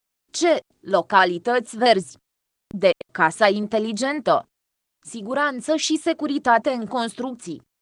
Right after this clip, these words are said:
Tradițional și modern în construcții. Recapitulare. Localitatea noastră, partea mediului construit. Test de evaluare. Unitatea doi, locuința. Unu.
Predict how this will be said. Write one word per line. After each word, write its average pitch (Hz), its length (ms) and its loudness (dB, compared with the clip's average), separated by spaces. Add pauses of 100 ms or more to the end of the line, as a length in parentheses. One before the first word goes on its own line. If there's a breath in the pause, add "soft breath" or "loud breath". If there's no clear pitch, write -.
(520)
Tradițional 254 800 4
și 262 240 -8
modern 226 460 0
în 214 180 -2
construcții. 233 760 -10 (680)
Recapitulare. 208 960 0 (520)
Localitatea 240 880 4
noastră, 220 680 2 (180)
partea 175 500 2
mediului 185 520 0
construit. 202 840 -8 (480)
Test 208 240 -2
de 202 240 0
evaluare. 196 760 4 (520)
Unitatea 233 640 0
doi, 202 280 -2 (200)
locuința. 180 840 -4 (600)
Unu. 180 260 -8